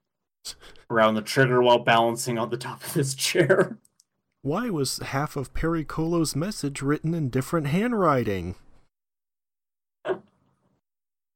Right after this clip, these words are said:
Speaker 2: Seems suspicious to me.
Speaker 1: Oh, man.
Speaker 2: Anyway,
Speaker 1: So,
Speaker 2: they're
Speaker 1: yeah,
Speaker 2: heading to
Speaker 1: uh,
Speaker 2: f-, uh, Venice?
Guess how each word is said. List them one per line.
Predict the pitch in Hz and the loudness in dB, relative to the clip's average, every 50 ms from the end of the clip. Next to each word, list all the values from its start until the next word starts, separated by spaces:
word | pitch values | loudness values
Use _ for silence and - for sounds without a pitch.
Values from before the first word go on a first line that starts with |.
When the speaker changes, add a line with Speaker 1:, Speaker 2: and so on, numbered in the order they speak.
| _ _ _ - _ _ | _ _ _ -20 _ _
Speaker 2:
Seems | - - - 104 104 117 127 127 - | -14 -12 -10 -8 -8 -6 -6 -4 -4
suspicious | - 127 120 - - - - 160 185 180 - 117 101 85 - - | -4 -2 -2 -4 -4 -4 -4 -4 -4 -4 -2 -4 -4 -4 -4 -6
to | - - 107 | -6 -4 -4
me. | 101 101 113 165 190 151 104 90 87 92 - - - - - _ _ _ _ _ _ _ _ _ _ _ _ _ _ _ _ _ _ _ _ _ _ _ _ _ _ | -4 -2 -2 -2 -2 -2 -4 -6 -8 -10 -12 -16 -20 -20 -20 _ _ _ _ _ _ _ _ _ _ _ _ _ _ _ _ _ _ _ _ _ _ _ _ _ _
Speaker 1:
Oh, | - 123 120 131 135 131 135 - - - - - - | -4 -2 2 2 2 2 2 -2 -6 -10 -14 -14 -10
man. | 135 135 139 87 - - 135 - - - _ _ _ _ _ _ _ _ _ _ _ _ _ _ _ _ _ _ _ _ _ _ _ _ _ - - - - - - | -8 -6 -4 -2 -2 -2 -4 -4 -8 -12 _ _ _ _ _ _ _ _ _ _ _ _ _ _ _ _ _ _ _ _ _ _ _ _ _ -20 -20 -20 -12 -6 -4
Speaker 2:
Anyway, | 170 180 160 156 156 | 0 0 2 4 6
Speaker 1:
So, | - 262 | 8 8
Speaker 2:
they're | 285 | 10
Speaker 1:
yeah, | 302 269 202 | 10 10 10
Speaker 2:
heading | 160 156 156 | 8 8 8
to | 175 175 175 175 170 170 170 170 165 165 160 156 | 8 8 10 10 8 8 8 6 4 2 -4 -8
Speaker 1:
uh, | |
Speaker 2:
f-, | 156 151 - 143 - | -12 -14 -16 -18 -10
uh, | - 123 123 110 110 110 107 104 | -6 -4 -4 -4 -4 -4 -6 -4
Venice? | 107 120 135 185 233 247 - - - | -2 -2 -2 -2 -2 -4 -6 -6 -8